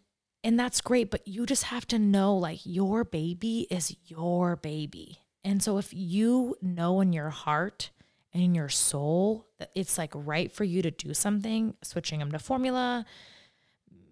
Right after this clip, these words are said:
keeping them on a bottle past the time you're supposed to keep them on a bottle, like, I don't care what it is. If you know that that's right for them, you just have to do it, because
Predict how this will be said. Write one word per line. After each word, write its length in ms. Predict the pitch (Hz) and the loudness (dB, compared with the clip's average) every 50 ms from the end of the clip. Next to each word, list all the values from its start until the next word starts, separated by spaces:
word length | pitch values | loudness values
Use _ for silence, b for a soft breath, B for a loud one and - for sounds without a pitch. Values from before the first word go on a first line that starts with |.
| _ _ _ _ | _ _ _ _
keeping 300 | - - 190 - 175 160 | -4 -4 -2 -2 0 0
them 120 | 165 160 | 2 2
on 140 | 151 147 143 | 2 0 0
a 40 | 147 | 0
bottle 440 | 143 190 208 226 240 233 226 233 233 | 0 0 2 2 2 2 2 0 0
past 380 | 233 - 202 196 196 190 - - | 0 0 0 0 -2 -2 -4 -6
the 60 | 190 | -6
time 260 | - - 202 202 202 | -2 0 0 2 2
you're 100 | 202 202 | 2 0
supposed 180 | - 214 202 - | 0 -2 -2 -2
to 60 | 175 | -2
keep 140 | - 208 202 | -4 -4 -2
them 80 | 214 208 | 0 2
on 60 | 202 | 2
a 40 | 196 | 2
bottle, 280 | 185 202 202 202 202 - | 0 0 0 0 0 0
like, 160 | - 170 - _ - | -2 -6 -6 _ -6
I 80 | 220 240 | -4 -4
don't 140 | 269 240 | -4 -4
care 180 | - - 262 233 | -2 0 0 2
what 200 | 202 190 196 202 | 2 2 2 2
it 100 | 175 151 | 0 -2
is. 420 | 151 151 160 226 277 285 277 - b b b b b b b b b b b b _ _ _ _ _ _ _ - | -4 -2 -2 -2 -2 -4 -6 -10 b b b b b b b b b b b b _ _ _ _ _ _ _ -2
If 180 | 226 - - 175 | -2 -2 0 0
you 120 | 226 254 | 2 4
know 260 | 240 208 180 190 208 226 | 4 6 6 6 4 2
that 100 | 220 - | 2 0
that's 240 | 196 180 - - | 0 0 0 -2
right 220 | - 151 160 - - | -4 -4 -6 -6 -4
for 120 | - 233 | -6 -4
them, 260 | 214 247 247 247 247 - | -4 -4 -6 -6 -8 -10
you 140 | - 180 175 - | -10 -10 -4 -2
just 280 | - 220 208 - - | 0 0 2 0 0
have 160 | 214 226 226 - | 0 -2 -4 -4
to 100 | - 226 | -4 -4
do 300 | 185 - - 175 202 196 | -4 -2 -2 0 0 0
it, 180 | - - - - _ _ _ _ | -2 -4 -8 -14 _ _ _ _
because 420 | 170 196 - - 202 196 175 - | -8 -6 -2 0 0 0 0 -2